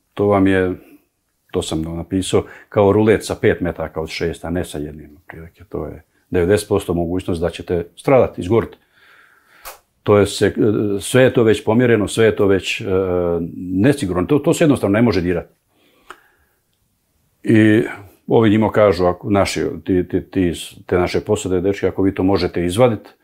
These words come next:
nema problema, izvadite, mi to ne smijemo dirat. Mi ćemo vam odraditi i ti par ciljeva što vi imate s tenkom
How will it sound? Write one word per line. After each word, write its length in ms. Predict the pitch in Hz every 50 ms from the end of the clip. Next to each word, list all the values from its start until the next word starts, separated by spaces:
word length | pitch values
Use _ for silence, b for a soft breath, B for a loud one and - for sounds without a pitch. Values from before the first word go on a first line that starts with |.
| _ _ _
nema 220 | - 98 92 87 85
problema, 420 | - 95 82 92 95 95 98 87
izvadite, 400 | 80 80 87 107 113 101 87 101
mi 120 | 87 92 87
to 100 | 90 80
ne 120 | 80 78
smijemo 240 | - - 101 107 107
dirat. 260 | 104 120 123 120 - - _ _ b b b b b b b b b b b
Mi 100 | 110 107
ćemo 160 | - 110 101
vam 60 | 101
odraditi 560 | 101 92 95 98 98 98 95 - - - 92 85
i 80 | 78
ti 120 | - 92 90
par 200 | - 92 90 -
ciljeva 320 | - 95 90 98 95 85
što 180 | 85 - - 95
vi 160 | 85 85 80
imate 340 | 87 98 117 120 117 120 107
s 80 | - -
tenkom 420 | 95 85 - - 139 131 120 -